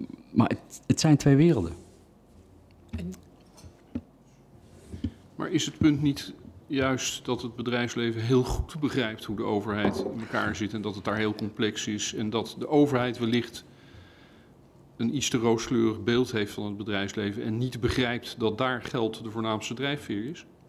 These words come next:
Speaker 3: Dat lijkt me nou niet zo ingewikkeld om dat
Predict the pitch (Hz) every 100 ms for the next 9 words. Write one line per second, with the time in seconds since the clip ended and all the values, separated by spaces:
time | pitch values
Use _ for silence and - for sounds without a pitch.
0 | - - - - 127 117 113 120 143 156
1 | 143 156 117 123 147 143 113 117 101 107
2 | - -